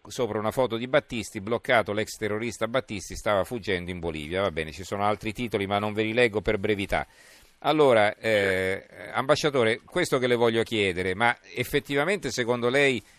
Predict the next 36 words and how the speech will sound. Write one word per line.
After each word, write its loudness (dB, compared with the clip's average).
si -8
potrebbe 2
riaprire 2
il 0
caso 2
Battisti -2
tra 4
Italia 0
e -4
Brasile? -2
Perché -6
questo -2
è 2
un -4
problema, 2
noi 0
siamo 0
d-, -14
popoli, 2
due -2
popoli 2
che 2
hanno 4
molte 4
affinità, 6
eh, 0
molti 0
legami 2
incredibili -2
tra 0
i 0
nostri -2
due -2
paesi, -2
e -2
però 4